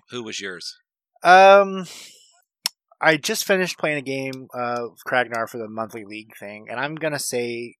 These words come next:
Speaker 2: right now it's Skull. I have continually tried to leverage him and use him and do different things, like get the, level him up on the Mystic side to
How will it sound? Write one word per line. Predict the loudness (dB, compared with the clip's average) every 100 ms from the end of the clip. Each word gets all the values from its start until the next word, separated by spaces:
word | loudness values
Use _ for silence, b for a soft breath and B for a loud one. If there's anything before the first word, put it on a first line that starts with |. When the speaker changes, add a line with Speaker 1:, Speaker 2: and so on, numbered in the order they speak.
| _
Speaker 2:
right | _ -10 -10
now | -8 -8 -8
it's | -8 -6
Skull. | -6 -8 -14 -14 -16 -18 B B B B B B
I | 0
have | 2 0
continually | -4 -8 -6 -6 -6
tried | -2 0 -2 -4
to | -12 -14 -16 -12
leverage | -4 -2 -2 -8 -10
him | -10
and | -14 -18
use | -16 -12 -12
him | -12 -14 -18 -20
and | -16 -14 -14
do | -16 -16
different | -16 -14
things, | -10 -10 -10 -10
like | -10 -12
get | -16
the, | -10 -8 -8 -12 _ _ -20 B B B
level | 0 0 0
him | 0
up | 0 0
on | -6
the |
Mystic | -6 -6 -8 -6
side | -2 2 2 0 -6 -10
to | -12 -10 -10 -12